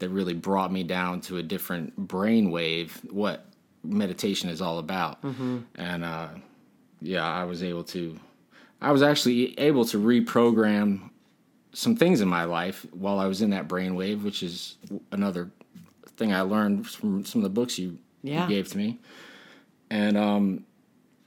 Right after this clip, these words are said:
Speaker 1: those are still things that are, uh, more things that have been happening positively in my life since then. Uh, things that I wanted to change about my life,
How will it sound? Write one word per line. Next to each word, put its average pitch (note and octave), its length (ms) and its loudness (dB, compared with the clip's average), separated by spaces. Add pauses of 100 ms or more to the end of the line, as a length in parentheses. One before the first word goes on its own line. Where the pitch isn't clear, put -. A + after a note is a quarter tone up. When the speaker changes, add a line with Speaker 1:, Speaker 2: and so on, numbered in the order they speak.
(200)
Speaker 1:
those G#2+ 320 0
are G#2+ 60 2
still B2 260 2
things B2+ 440 4
that A2+ 200 4
are, A2+ 240 4
uh, G#2+ 380 -2 (1000)
more B2 280 6
things C#3+ 380 4
that A#2 120 6
have G#2+ 340 0
been A2 140 2
happening A2+ 460 0
positively G2+ 760 2
in F#2 60 -2
my G2+ 120 -2
life D3 260 2
since F#2 300 -2
then. F2 240 -8
Uh, F2 180 -12
things B2 300 4
that A#2 80 2
I A2+ 100 2
wanted A#2 360 4
to A2 120 -8
change C#3+ 380 2
about G#2 260 0
my G2+ 120 0
life, A2 400 -2